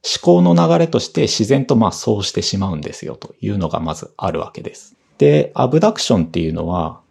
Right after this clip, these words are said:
まあ、日本語で言うと仮説推論っていうぐらいなんで、あくまでも、まあ、仮説なんで、仮説が正しいかどうかは、まあ、時と場合によるわけですよね。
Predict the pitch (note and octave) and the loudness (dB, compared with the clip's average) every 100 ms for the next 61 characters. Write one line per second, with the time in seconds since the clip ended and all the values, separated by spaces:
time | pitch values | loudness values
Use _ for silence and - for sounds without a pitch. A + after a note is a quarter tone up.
0 | - B2 F2 _ _ - A#2 A#2 A2 G#2 | -4 -4 -4 _ _ -2 2 2 4 2
1 | F#2+ - G2 - F2+ - - F#2 E2 - | 2 -2 -4 -4 -6 -6 -4 -2 -2 -8
2 | - F2 E2+ E2 E2+ E2 D#2+ E2 E2+ F2 | -10 -8 -6 -6 -2 -2 -2 -6 -6 -4
3 | - - - C3 F2 - - - - - | 0 -2 0 -2 -2 -8 -10 -12 -10 -8
4 | A2 C3 B2+ B2 A#2 D#2+ F2 G2 E2 - | -2 -2 0 2 2 0 0 0 0 -8
5 | _ _ - - - D3+ D#3+ D#3+ D3+ D3 | _ _ -10 -6 -4 0 2 2 2 0
6 | D#3+ G3 F#3+ D#3 B2 C#3 B2 A2+ B2+ C3+ | 2 0 2 2 2 2 2 2 4 2
7 | - - - A#2 - G2+ - G2 F2 F2 | 0 -6 -4 -4 -2 -6 0 0 0 -2
8 | F2+ E2 E2 E2+ F2+ - G2+ - E2+ - | -4 -2 -2 -2 -4 -4 -6 -4 -8 -8
9 | - F2 G#2 | -10 -8 -10